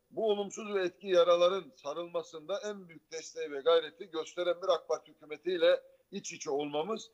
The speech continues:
bu süreci dünyada sağlıkta ilk üç ülkeden biri olarak atlatmamızı,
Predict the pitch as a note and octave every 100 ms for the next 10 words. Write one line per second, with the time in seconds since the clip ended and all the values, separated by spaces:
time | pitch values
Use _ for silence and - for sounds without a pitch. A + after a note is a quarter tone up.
0 | _ _ C3 A#3 - G3+ F3+ C#3 B2+ D3+
1 | F#3 G3 F#3 E3 C3+ - E3+ F3+ F#3 -
2 | A3 A3 A3 G#3+ _ A3 - F3+ - D#3
3 | D3 C#3 D3 F3 G3 G3+ G3 F#3 - G3
4 | - G3 G3 F#3 G#3